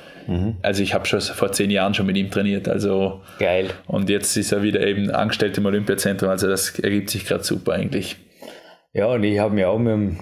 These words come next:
Speaker 1: Doktor Mark Somm, also er schaut mir auch als Sportarzt inzwischen dazu, ich hab super Erfahrungen gemacht mit ihm das letzte halbe Jahr.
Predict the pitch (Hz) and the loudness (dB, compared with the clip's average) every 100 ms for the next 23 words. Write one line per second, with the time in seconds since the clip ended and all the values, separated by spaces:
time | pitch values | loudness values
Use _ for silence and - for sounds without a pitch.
0 | - 110 107 127 110 98 104 - 101 113 | 0 0 2 0 2 2 2 2 2 2
1 | 139 101 104 98 101 101 95 107 110 110 | 2 2 2 2 2 2 0 2 2 2
2 | 95 92 113 - 110 113 - 107 107 113 | 2 2 0 0 0 0 2 0 0 -4
3 | 107 123 - 107 101 117 120 101 90 - | -2 -2 2 0 0 0 2 2 0 -2
4 | 139 139 101 95 104 113 127 117 110 113 | -2 2 2 4 2 4 2 2 2 2
5 | 113 - 117 120 120 117 113 120 - 101 | 2 0 -4 0 -2 2 0 2 2 2
6 | 107 107 101 117 139 | 2 2 2 2 -2